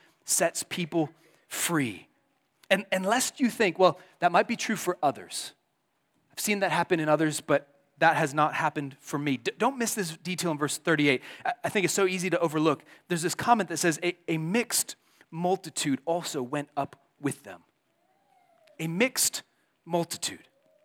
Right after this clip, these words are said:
That means not just Israelites left Egypt on that night. Foreigners, probably even Egyptians, left Egypt with Israel on that night. There was a mixed multitude who had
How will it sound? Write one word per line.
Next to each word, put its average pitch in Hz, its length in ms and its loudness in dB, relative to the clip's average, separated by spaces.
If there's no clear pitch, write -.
That 233 100 8
means 240 240 6
not 220 320 10
just 247 380 8
Israelites 208 760 10
left 214 340 10
Egypt 202 440 6
on 190 160 8
that 175 160 8
night. 170 420 4
Foreigners, 226 840 8
probably 240 540 10
even 233 480 6
Egyptians, 180 1000 4
left 165 520 6
Egypt 160 520 0
with 185 320 2
Israel 151 480 4
on 160 160 6
that 147 240 6
night. 147 180 4
There 220 120 10
was 190 100 8
a 165 80 8
mixed 190 360 6
multitude 220 580 6
who 185 140 4
had 170 240 10